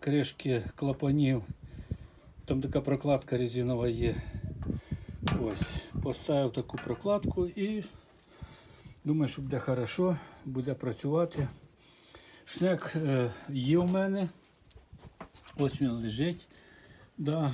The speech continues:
ну, е, дав токарові, щоб проточив мені ступочки, підпочіпники. Там верхній я вже зробив. А ось тут буде так. Буде виходити тут карданчик.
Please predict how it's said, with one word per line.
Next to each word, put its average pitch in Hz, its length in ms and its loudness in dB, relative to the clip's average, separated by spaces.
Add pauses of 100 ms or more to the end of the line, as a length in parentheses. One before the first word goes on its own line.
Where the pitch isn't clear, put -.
ну, 151 400 2
е, 139 400 0
дав 131 280 2
токарові, 139 520 4
щоб - 160 -6
проточив 131 580 -2
мені 127 180 2
ступочки, 165 720 -2 (920)
підпочіпники. 165 1040 0 (1040)
Там 160 140 2
верхній 156 420 2
я 139 120 2
вже 123 180 0
зробив. 151 520 4 (680)
А 131 120 -2
ось 180 280 6
тут 196 260 4
буде 190 260 8
так. 127 480 -2 (100)
Буде 139 240 4
виходити 139 680 6 (720)
тут - 500 2 (420)
карданчик. 147 840 4